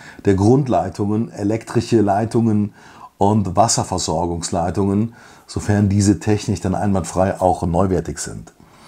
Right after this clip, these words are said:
Erst frühestens dann liegt eine Kernsanierung vor. Und erst dann würde ich das Jahr der Kernsanierung einpflegen. Nächste Seite, Garagen und Tiefgaragenstellplätze. Die Anzahl würde man hier eintragen.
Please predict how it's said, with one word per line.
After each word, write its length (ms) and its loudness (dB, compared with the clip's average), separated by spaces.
Erst 400 4
frühestens 840 2
dann 420 2
liegt 380 2
eine 240 2
Kernsanierung 680 0
vor. 220 -2
Und 100 4
erst 300 4
dann 300 4
würde 160 6
ich 100 2
das 220 -2
Jahr 180 2
der 140 -2
Kernsanierung 680 -4
einpflegen. 680 -10
Nächste 540 4
Seite, 400 -4
Garagen 680 2
und 260 -2
Tiefgaragenstellplätze. 1400 -2
Die 80 6
Anzahl 500 4
würde 180 4
man 140 2
hier 240 2
eintragen. 600 -6